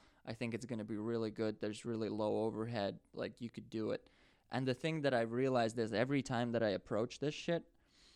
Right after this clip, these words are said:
I approach it in a way where, okay, like, I'm gonna set this shit up and then I'm gonna find a person to take it over.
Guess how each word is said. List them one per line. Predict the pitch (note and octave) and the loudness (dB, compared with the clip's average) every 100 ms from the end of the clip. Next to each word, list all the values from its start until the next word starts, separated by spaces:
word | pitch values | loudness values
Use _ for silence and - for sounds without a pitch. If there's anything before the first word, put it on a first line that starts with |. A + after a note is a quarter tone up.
| _ _ - | _ _ -2
I | C#3+ | 2
approach | C#3 C3+ C#3 C3 C3 | 2 0 -2 0 -2
it | A#2 | -2
in | A2+ | -2
a | |
way | A2 A#2 A2+ | 0 2 2
where, | A2+ A2 - _ | 2 0 -2 _
okay, | C3 C3 A#2 | 0 0 -2
like, | G2+ G2+ | -2 0
I'm | F#2+ C#3 | 0 0
gonna | D3+ B2+ | 0 -2
set | - - A#2 - | -4 -4 -4 -4
this | G#2+ | -8
shit | - A2 G2 | -4 -2 0
up | B2+ - | 0 0
and | A2 | -4
then | |
I'm | A2 | -4
gonna | G#2+ G#2+ | -4 -6
find | A2 A2 G#2+ | -6 -6 -4
a | G#2 | -6
person | A2+ G#2+ - A2+ | -6 -6 -6 -8
to | G2+ | -10
take | - - G2+ | -10 -10 -8
it | - | -4
over. | F2+ F#2 G#2 | -4 -4 -6